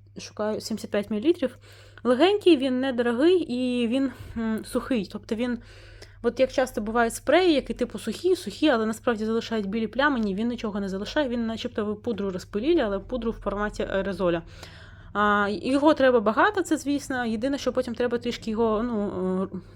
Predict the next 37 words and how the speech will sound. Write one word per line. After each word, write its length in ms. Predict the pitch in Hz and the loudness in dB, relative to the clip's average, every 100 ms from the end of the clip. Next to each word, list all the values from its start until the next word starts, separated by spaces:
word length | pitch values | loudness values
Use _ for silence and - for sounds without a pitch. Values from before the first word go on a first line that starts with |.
| - - | -14 -4
пальцями 460 | 214 240 - 202 | -2 -2 -2 -2
прибити 440 | 196 208 202 220 208 | -2 -2 0 -2 -2
до 120 | 190 | -4
шкіри, 360 | - 359 381 | -2 0 0
щоб 180 | 277 214 - | 0 -4 -4
він 120 | 220 | -4
не 100 | 202 | -4
виглядав 420 | 202 220 - 202 | -4 -4 -4 -2
як, 220 | 202 185 - | -4 -6 -6
е, 100 | 185 | -8
пудра 360 | 180 302 359 285 | -4 0 2 2
зверху, 440 | 214 185 175 175 - - - - | 0 -2 -4 -8 -14 -18 -20 -10
але, 200 | - 208 | -2 2
е, 880 | 240 247 233 226 220 208 196 190 190 | 2 2 4 4 4 4 2 0 -2
якби 280 | 190 214 208 | -2 -2 -2
він 200 | 220 247 | -2 0
ніяк 300 | 233 240 233 | 2 2 0
не 60 | 208 | -2
впливає 400 | - 220 214 208 | -2 0 0 0
на 80 | 202 | 0
якість 380 | 208 202 - | -2 -6 -8
макіяжу, 380 | 196 196 254 294 | -6 -2 -2 -2
тобто 200 | 240 - | -6 -6
гірше 340 | 190 233 - 208 | -6 -6 -6 -4
не 100 | 214 | 2
робить, 360 | 311 311 302 - - - - - - | 2 2 -2 -10 -20 -20 -20 -20 -10
е, 260 | 190 196 190 - | -4 -4 -4 -6
жирність 520 | 196 233 240 214 - | -2 0 0 -2 -2
не 60 | 214 | -2
додає, 480 | 196 208 240 330 - | 0 0 4 4 4
ідеальний 500 | 214 240 233 196 202 | 2 4 4 4 2
просто 320 | 208 190 - | -4 -8 -2
дійсно, 240 | 302 - | -2 2
от, 100 | 269 - - - - - - - | 2 2 -2 -20 -20 -20 -20 -6
я 100 | 240 | -2
не 80 | 262 | 0
знаю, 560 | 247 254 240 214 208 | 2 2 4 4 2